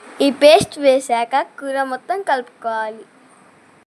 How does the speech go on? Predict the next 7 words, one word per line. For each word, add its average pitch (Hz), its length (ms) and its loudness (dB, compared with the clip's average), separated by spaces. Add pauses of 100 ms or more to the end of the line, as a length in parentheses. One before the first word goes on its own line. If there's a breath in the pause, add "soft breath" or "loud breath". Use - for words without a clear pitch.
(280)
మరి 262 260 6
ఒక 262 160 2
పది 247 300 0
నిమిషాలు 247 600 -6
మీడియం 311 540 -4
ఫ్లేమ్లో 240 400 0
ఉడికించుకోవాలి. 226 840 -6